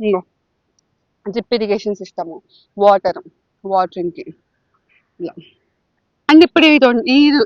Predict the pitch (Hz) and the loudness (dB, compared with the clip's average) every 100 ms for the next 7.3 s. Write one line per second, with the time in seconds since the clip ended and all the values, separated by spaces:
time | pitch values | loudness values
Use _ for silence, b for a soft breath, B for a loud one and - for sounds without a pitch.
0 | 190 262 285 233 - - 330 427 605 - | -4 -4 0 -2 0 2 4 4 2 -14
1 | b b b 254 277 262 240 - 196 190 | b b b 2 6 6 4 -2 0 4
2 | 494 719 _ _ _ b b 294 339 339 | 2 2 _ _ _ b b 2 6 6
3 | 339 359 349 - 466 - 349 294 302 523 | 6 6 2 4 4 6 6 6 4 2
4 | - _ _ _ _ _ 220 262 277 247 | -4 _ _ _ _ _ 6 6 6 4
5 | 285 269 - 202 - 175 170 180 _ - | 2 0 -2 -2 0 0 -2 -8 _ -2
6 | 247 - 294 320 294 262 208 240 269 196 | 0 0 -2 -4 0 2 2 2 -2 0
7 | 180 180 196 | -2 -2 -6